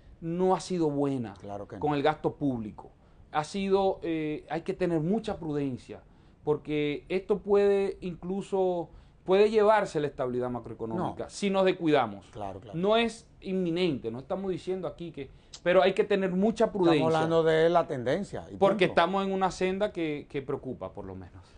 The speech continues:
Speaker 2: Es increíble, pero el tiempo se terminó. Y, y en nombre de la Fundación Institucionalidad y Justicia te agradezco.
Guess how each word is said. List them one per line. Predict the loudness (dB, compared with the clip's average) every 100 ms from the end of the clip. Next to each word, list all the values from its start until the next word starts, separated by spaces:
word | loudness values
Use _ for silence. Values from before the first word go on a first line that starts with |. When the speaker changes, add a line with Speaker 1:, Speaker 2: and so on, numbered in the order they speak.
| -20 -20 -20 -20 -16
Speaker 2:
Es | -8 -4
increíble, | -2 0 0 0
pero | -2
el | -6
tiempo | -6 -10 -10
se | -12
terminó. | -16 -12 -12 -12 -14 -20 -20 -20 -20 -20 -20 -20 -20 -20 -20 -14
Y, | -8 -6 -6 -8 -8
y |
en | -6
nombre | -6 -6 -4
de | -2
la | -4
Fundación | -6 -10 -8 -8 -8
Institucionalidad | -8 -12 -14 -14 -10 -6 -6
y |
Justicia | -8 -14 -14 -12 -12
te | -10
agradezco. | -8 -6 -8 -10 -20